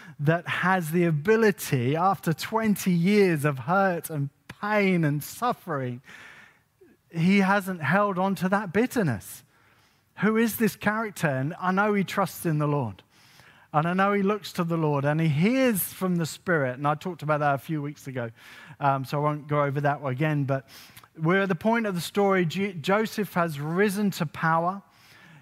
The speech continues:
in, E-, in, in Egypt, and he is over everybody apart from Pharaoh. He is in charge of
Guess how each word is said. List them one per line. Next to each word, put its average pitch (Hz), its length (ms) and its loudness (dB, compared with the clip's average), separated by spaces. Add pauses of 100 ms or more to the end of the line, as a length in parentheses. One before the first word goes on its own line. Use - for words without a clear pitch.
in, 170 220 0
E-, 170 240 0
in, 165 280 0
in 170 200 0
Egypt, 185 580 0
and 151 240 0
he 180 280 2
is 160 200 2
over 170 280 2
everybody 165 580 0
apart 175 320 0
from 185 160 -4
Pharaoh. 175 560 0 (520)
He 175 220 4
is 160 200 2
in 165 100 2
charge 170 480 0
of 147 180 -6